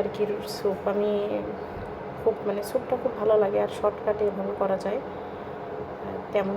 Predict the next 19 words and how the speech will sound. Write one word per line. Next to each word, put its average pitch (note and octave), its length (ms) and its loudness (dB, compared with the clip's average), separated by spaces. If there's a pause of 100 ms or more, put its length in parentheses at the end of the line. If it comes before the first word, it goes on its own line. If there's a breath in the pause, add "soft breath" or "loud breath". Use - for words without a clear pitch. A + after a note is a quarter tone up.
কোনো G3+ 220 -2
কিছু - 180 -6 (100)
দিতেও G3+ 320 4
হয় G3 180 -2
না, G3+ 60 -4 (180)
শর্টকাট। G3 440 -2 (1400)
এখন G#3 140 -4 (100)
একটা - 140 -2 (120)
লেবু G#3 220 4 (100)
কেটে, G#3+ 260 -2 (560)
মরিচ G#3 340 4 (160)
আমি, G3+ 200 0 (380)
কাঁচামরিচ G#3+ 540 0
আর G3+ 120 0
কি - 60 -6 (100)
আমি G3+ 140 -2
একটু - 200 -6
কুচি G#3+ 260 0
কুচি G#3 200 0